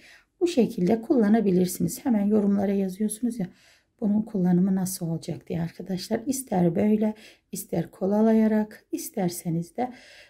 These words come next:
e, şey, yumurta akı böyle şekerle çırpıp dondurabilirsiniz.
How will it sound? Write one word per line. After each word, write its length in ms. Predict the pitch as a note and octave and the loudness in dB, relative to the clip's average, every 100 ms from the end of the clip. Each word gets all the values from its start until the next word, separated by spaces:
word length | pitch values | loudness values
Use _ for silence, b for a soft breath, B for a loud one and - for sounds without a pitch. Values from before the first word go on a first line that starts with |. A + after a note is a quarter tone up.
| B | B
e, 300 | G#3+ F#3+ F#3 | 0 4 4
şey, 200 | F#3 G#3+ | 2 0
yumurta 400 | G3 A3+ A#3+ - | 4 4 4 0
akı 340 | F#3+ - - F#3+ | -6 -8 -12 -2
böyle 280 | F#3 F3 A3 | 0 0 -4
şekerle 560 | - G3+ - F#3 E3 F3 | -8 -8 -2 -2 -2 -2
çırpıp 480 | A3 - - _ | -4 -4 -8 _
dondurabilirsiniz. 1120 | A3 F#3 D#3+ F#3+ G#3+ E3 C#3 - - B2+ - | 0 2 2 0 -2 -4 -6 -10 -12 -14 -16